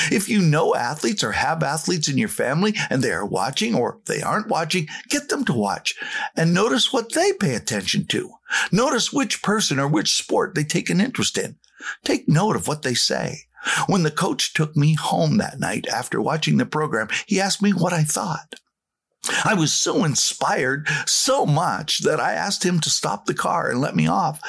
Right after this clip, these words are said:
and I was gonna run the rest of the way home. He followed behind me to make sure that I made it. And I told him I was going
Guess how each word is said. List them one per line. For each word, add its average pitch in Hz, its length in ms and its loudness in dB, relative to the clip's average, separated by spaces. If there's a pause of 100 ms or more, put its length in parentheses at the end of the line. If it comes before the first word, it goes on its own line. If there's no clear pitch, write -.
(160)
and 156 100 0
I 190 100 2
was 220 120 2
gonna 202 220 0
run 180 340 4
the 107 80 2
rest 92 300 -2
of 98 80 -2
the 98 80 0
way 95 180 -2
home. 87 320 -2 (800)
He 180 140 2
followed 160 400 2
behind 160 340 2
me 104 120 4
to - 80 0
make 120 200 2
sure - 180 0
that 62 140 -2
I 71 100 -2
made - 260 2
it. - 240 -12 (520)
And 226 120 2
I 185 80 2
told 190 300 0
him 277 160 -2 (300)
I 110 120 -2
was 92 200 0
going 127 460 -2